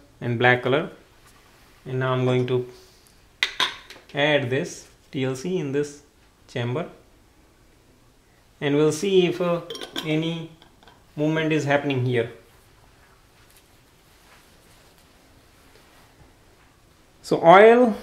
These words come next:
have very slow movement in this type of jar or in this paper. I would like to show you by zooming,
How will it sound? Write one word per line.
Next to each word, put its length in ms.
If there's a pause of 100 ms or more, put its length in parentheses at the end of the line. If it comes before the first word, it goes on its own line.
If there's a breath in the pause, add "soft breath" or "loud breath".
(1200 loud breath)
have 300
very 320
slow 640 (800)
movement 480
in 260
this 360
type 340
of 280 (920)
jar 400 (340)
or 280
in 180
this 160
paper. 380 (760 soft breath)
I 420 (420)
would 120
like 200
to 80
show 200
you 360 (240)
by 220
zooming, 540